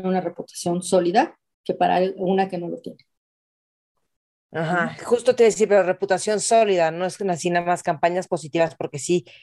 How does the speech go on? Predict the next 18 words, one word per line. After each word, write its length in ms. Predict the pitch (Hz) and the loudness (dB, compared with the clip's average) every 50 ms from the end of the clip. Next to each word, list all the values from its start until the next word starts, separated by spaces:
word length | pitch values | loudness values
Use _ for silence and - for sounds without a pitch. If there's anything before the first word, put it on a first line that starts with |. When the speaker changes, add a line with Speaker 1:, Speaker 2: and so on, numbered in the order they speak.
| _ _ _ | _ _ _
Speaker 2:
sin 160 | - 180 220 | -2 2 4
Speaker 1:
No, 140 | 220 196 175 | 4 4 4
no. 80 | 170 | 2
Speaker 2:
sustento, 380 | 160 143 135 - - - 160 151 | -2 -8 -10 -12 -14 -14 -14 -12
sino 260 | - 165 160 156 151 | -10 -6 -6 -4 -4
que 180 | - 160 151 147 | -2 -2 -4 -2
realmente 800 | 147 160 170 170 175 175 165 160 147 170 165 160 156 143 127 _ _ _ _ _ _ _ _ _ _ _ _ _ _ _ _ _ _ _ - | 0 -2 -2 0 -2 -4 -4 -2 -2 -2 -2 -2 -4 -8 -10 _ _ _ _ _ _ _ _ _ _ _ _ _ _ _ _ _ _ _ -2
Speaker 1:
La 180 | 196 196 202 185 | 2 2 4 4
reputación 760 | 185 202 196 - - 208 202 220 208 - - 285 302 359 466 - | 4 0 0 0 -4 -2 0 0 0 0 0 0 0 0 0 -2
solamente 680 | - - - 254 254 254 254 240 226 226 214 - - 196 | -4 0 2 4 4 4 2 0 -2 -4 -6 -4 -4 -4
se 120 | 196 190 180 | -2 -4 -6
puede 360 | 185 _ - 214 220 208 220 202 | -6 _ -2 0 2 2 2 0
decir 260 | 185 190 - 196 190 | 0 -2 -4 -4 -2
que 80 | - | -4
es 120 | 196 - 214 | -6 -6 -4
una 160 | 202 202 180 | -6 -4 -4
reputación 680 | 190 180 185 175 - 175 170 - - 185 190 196 202 | -4 -4 -6 -8 -8 -8 -8 -6 -6 -6 -6 -6 -10
sólida 560 | - - 190 185 180 180 180 208 277 359 - | -6 0 0 0 0 0 -2 -2 -2 -4 -6